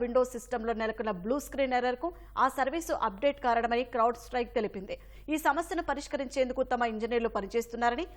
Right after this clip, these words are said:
అప్‌డేట్ను వెనక్కి తీసుకుంటున్నట్లు వెల్లడించింది. సమస్య పరిష్కారానికి డీబగ్ రూపొందించినట్లు పేర్కొంది. దీని వెనుక ఎలాంటి సైబర్ అటాక్ కానీ, భద్రతాపరమైన లోపం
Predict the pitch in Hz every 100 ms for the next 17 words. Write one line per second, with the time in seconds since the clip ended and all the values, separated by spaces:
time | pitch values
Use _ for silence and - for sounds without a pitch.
0 | - - 226 226 262 254 208 247 - 311
1 | 285 285 302 269 262 262 262 247 247 220
2 | - - - - - - 294 311 311 294
3 | 269 - 277 254 247 247 233 185 247 240
4 | 214 208 233 247 247 - 233 233 233 214
5 | - 196 - - - - 208 294 269 269
6 | 330 311 240 254 277 294 254 240 247 -
7 | 220 226 226 240 311 - 226 208 262 294
8 | 311 277 254 247 220 208 214